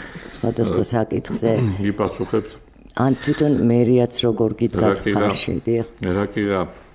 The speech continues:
Speaker 2: ჩვენ დავასრულეთ ეტაპი, რასაც ქვია მოსამ-, წინა მოსამზადებელი სამუშაო,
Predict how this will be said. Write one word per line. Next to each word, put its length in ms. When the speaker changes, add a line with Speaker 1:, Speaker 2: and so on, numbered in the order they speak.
Speaker 2:
ჩვენ 320
დავასრულეთ 680
ეტაპი, 460
რასაც 400
ქვია 340
მოსამ-, 400
წინა 240
მოსამზადებელი 800
სამუშაო, 560